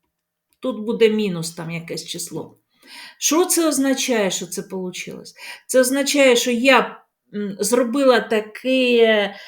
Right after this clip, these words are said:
предположення, м, гіпотезу висказала, що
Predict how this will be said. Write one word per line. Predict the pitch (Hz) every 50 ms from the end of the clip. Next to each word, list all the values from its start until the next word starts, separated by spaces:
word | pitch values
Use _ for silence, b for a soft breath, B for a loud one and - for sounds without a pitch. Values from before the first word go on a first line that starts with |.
| B B B B B _
предположення, | - 240 254 269 269 269 - - 302 302 311 311 302 294 262 226 220 233 226 202 196 190 180 180 180 175 170 165 160
м, | 151 147 139 113 110 120 143 165 175 180 180 175 - -
гіпотезу | 196 240 262 254 - 294 320 320 311 269 240 - 214 202 196 208 226 214
висказала, | 208 226 226 214 202 - - 202 175 185 185 180 180 175
що | 175 - - 220 -